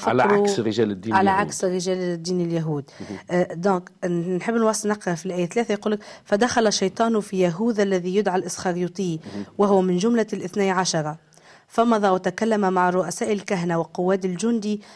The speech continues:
Speaker 2: كيف يسلمه إليهم، ففرحوا وعاهدوه أن يعطوه فضة، فواعدهم وكان يطلب فرصة ليسلمه إليهم خلوا من جمع".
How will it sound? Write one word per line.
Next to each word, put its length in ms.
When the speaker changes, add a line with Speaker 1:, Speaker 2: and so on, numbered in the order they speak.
Speaker 2:
كيف 240
يسلمه 1120
إليهم، 460
ففرحوا 580
وعاهدوه 840
أن 120
يعطوه 440
فضة، 560
فواعدهم 880
وكان 280
يطلب 340
فرصة 540
ليسلمه 640
إليهم 480
خلوا 480
من 160
جمع". 400